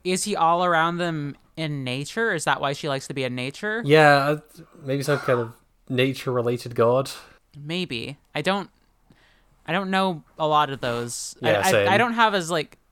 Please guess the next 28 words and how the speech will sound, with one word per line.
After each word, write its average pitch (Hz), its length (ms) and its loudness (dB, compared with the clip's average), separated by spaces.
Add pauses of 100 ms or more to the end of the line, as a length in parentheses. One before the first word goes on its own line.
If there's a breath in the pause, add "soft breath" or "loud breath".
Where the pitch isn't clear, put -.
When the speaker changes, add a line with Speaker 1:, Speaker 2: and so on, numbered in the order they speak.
(240)
Speaker 1:
categorical 170 840 0
a 147 80 -2
knowledge 139 640 0
of 139 220 -4 (380)
Norse 151 400 -2
mythology 139 580 0
as 131 100 -4
I 139 80 -2
do, 135 180 -4
like, 123 160 -2
Greek 127 220 -8
mythology 127 560 -2
or 123 80 -2
Egyptian 120 320 -8
mythology. 120 600 -2
Speaker 2:
Most 156 300 4
of 190 80 0
my 175 140 6
knowledge 131 320 4
of 120 100 2
Norse 113 240 0
mythology 117 680 0
comes 113 300 -4
from, 107 220 -8
like, 107 160 -2
my 104 140 -4
fuzzy 110 400 -2
memory 110 640 -6